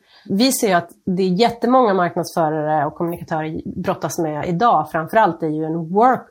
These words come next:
overload. Man har små resurser, men man ska liksom publicera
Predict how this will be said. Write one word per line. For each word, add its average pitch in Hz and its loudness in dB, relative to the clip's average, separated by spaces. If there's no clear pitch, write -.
overload. 175 2
Man 165 0
har 160 -6
små 285 2
resurser, 202 -2
men 190 0
man 165 -2
ska - -6
liksom 175 -4
publicera 202 0